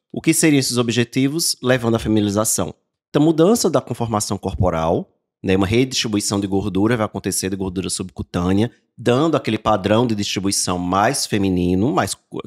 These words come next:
com mais curvas, né? Então, j-, j-, muitas dessas, dessas meninas tão querendo, sim, que haja essa mudança conformacional, ao mesmo tempo que reduz tecido muscular, redistribui gordura subcutânea,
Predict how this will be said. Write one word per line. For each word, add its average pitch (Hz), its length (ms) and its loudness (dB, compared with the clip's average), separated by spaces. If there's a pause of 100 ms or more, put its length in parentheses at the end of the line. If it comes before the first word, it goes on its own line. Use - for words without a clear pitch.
com 113 80 -2
mais 98 240 0
curvas, 95 680 -2
né? 95 300 -2 (280)
Então, 101 180 2
j-, 98 200 -4
j-, 101 420 -10
muitas 143 600 6
dessas, 120 200 -4 (160)
dessas 101 300 -2
meninas 98 440 -2 (380)
tão 143 240 4
querendo, 127 500 2
sim, 110 280 -2
que 107 140 -4
haja 120 280 2
essa 131 160 -4
mudança 101 320 -4
conformacional, 95 880 -2 (200)
ao 98 100 0
mesmo 107 220 2
tempo 104 280 0
que - 120 -2
reduz 110 960 2 (200)
tecido 104 400 2
muscular, 104 800 2 (160)
redistribui 110 600 0
gordura 95 380 -2
subcutânea, 151 880 0